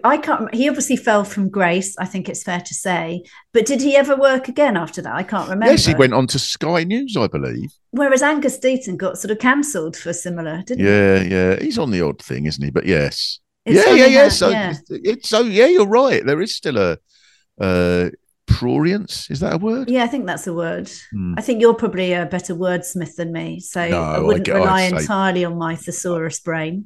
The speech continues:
Speaker 1: but we can,
Speaker 2: I
Speaker 1: between us, we'll probably get most of the words.
Speaker 2: I think prurience, but I might be wrong about that. Prurience might mean a,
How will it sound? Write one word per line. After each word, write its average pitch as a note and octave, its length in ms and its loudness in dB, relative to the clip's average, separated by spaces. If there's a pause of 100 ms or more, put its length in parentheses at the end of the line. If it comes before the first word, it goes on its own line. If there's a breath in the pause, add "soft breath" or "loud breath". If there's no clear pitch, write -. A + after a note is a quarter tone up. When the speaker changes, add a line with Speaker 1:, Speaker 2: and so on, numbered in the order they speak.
Speaker 1:
but F3+ 160 -4
we F#3+ 140 0
can, F#3+ 200 -8
Speaker 2:
I G3 40 -2
Speaker 1:
between F#3+ 320 0
us, D#3+ 160 -8
we'll F3+ 100 -6
probably F3+ 240 -8
get F3 160 -8
most F3+ 240 -4
of E3 80 -8
the E3 80 -6
words. E3 640 -10 (680)
Speaker 2:
I E2 80 -6
think E2+ 300 -8
prurience, C#2+ 480 -4
but - 160 -4
I D#2+ 60 -2
might D#2+ 280 -4
be D2 80 -6
wrong C#2 220 -6
about C2+ 200 -6
that. D2+ 200 -6
Prurience D#2 600 2
might D#2 300 0
mean C#2+ 240 -4
a, C#2+ 100 -4